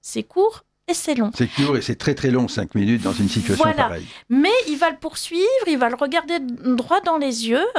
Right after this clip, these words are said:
Speaker 1: et apparemment, il a sauvé des vies, parce que le type était un peu, euh, euh, frappable, dingue. Et à partir de là, la vie d'Henri va basculer, puisque tout le monde l'a vu, il y a tout un emballement médiatique, et, euh,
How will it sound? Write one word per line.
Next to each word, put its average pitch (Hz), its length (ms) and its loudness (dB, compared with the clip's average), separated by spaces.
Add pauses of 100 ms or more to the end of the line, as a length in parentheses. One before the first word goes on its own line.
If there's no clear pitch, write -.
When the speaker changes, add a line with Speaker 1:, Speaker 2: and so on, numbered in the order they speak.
(140)
Speaker 1:
et 208 100 -8
apparemment, 220 460 -2
il 302 160 -4
a 269 100 0
sauvé 262 320 -4
des 233 140 0
vies, 285 220 2
parce - 180 -16
que - 120 -20
le 208 180 -20
type 247 240 -14
était - 160 -14
un 185 180 -20
peu, 294 120 -10
euh, 226 460 0
euh, 196 360 -8
frappable, 202 420 -6 (140)
dingue. 180 360 -2
Et 226 80 0
à 277 80 2
partir 370 400 -2
de 294 100 0
là, 302 260 2
la 254 100 -2
vie 320 160 -4
d'Henri 254 600 -2
va 233 160 0
basculer, 247 800 -4 (320)
puisque - 180 -8 (140)
tout 359 180 2
le 349 60 -2
monde 349 160 0
l'a 302 160 2
vu, 311 320 0
il 294 60 -2
y 269 60 -4
a 208 60 -2
tout - 220 -14
un 262 340 2
emballement 294 600 2
médiatique, 277 880 0 (560)
et, 330 320 2
euh, 240 680 0